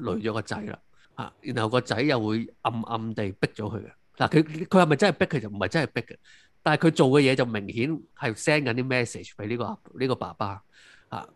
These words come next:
咁，咁所以，誒，就算係自願都好呢，好，就好多文明嘅社會都覺得接受唔到呢個情況，即係都覺得會容易俾人濫用。就算重視人權嘅國家，佢都覺得，唉，即係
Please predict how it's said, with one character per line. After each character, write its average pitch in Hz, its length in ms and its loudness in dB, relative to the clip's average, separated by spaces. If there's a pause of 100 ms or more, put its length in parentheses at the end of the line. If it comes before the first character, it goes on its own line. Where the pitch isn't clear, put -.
咁， 139 360 -4
咁 170 200 0
所 185 180 6
以， 165 200 6
誒， 104 420 -2 (380)
就 160 140 4
算 147 220 4
係 127 40 4
自 127 160 -2
願 117 140 0
都 151 120 2
好 139 100 6
呢， 139 120 4 (260)
好， 127 180 -8
就 143 100 -2 (100)
好 139 100 -4
多 185 100 2
文 143 160 0
明 98 180 -4
嘅 113 120 2
社 107 180 0
會 120 140 0
都 147 80 -2
覺 123 120 -2
得 127 180 -2 (140)
接 - 120 -4
受 - 200 -4
唔 101 140 -12
到 104 140 -6
呢 123 80 0
個 117 80 -2
情 123 120 -10 (100)
況， - 120 -14 (400)
即 190 100 0
係 175 60 2
都 170 100 0
覺 147 140 2
得 147 120 4
會 127 160 0 (140)
容 110 200 -2
易 107 80 -2
俾 127 100 0
人 123 180 2
濫 98 280 -12
用。 101 200 -10
就 123 140 4
算 123 180 -2
重 113 220 -2
視 113 120 -4
人 101 240 -6
權 101 120 -10
嘅 104 80 -6
國 104 180 -6
家， 110 220 -6 (320)
佢 117 100 -4
都 131 80 -4
覺 120 160 -4
得， 117 160 -6 (100)
唉， - 240 -12
即 135 120 -6
係 107 240 -4